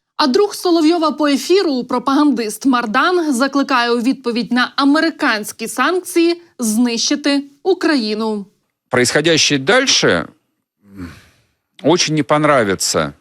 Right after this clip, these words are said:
Speaker 2: ни Украине, ни несчастным жителям Украины, потому что дальше Украина будет просто вбамбливаться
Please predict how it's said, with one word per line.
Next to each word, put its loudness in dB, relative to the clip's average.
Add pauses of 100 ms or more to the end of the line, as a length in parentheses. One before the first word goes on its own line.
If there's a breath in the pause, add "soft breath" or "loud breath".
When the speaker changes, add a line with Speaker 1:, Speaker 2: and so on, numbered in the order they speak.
(840)
Speaker 2:
ни 2
Украине, -2 (180)
ни 2
несчастным 0
жителям -2
Украины, -2 (1040)
потому 0
что 0
дальше 0
Украина 0
будет 0
просто -2 (380)
вбамбливаться 0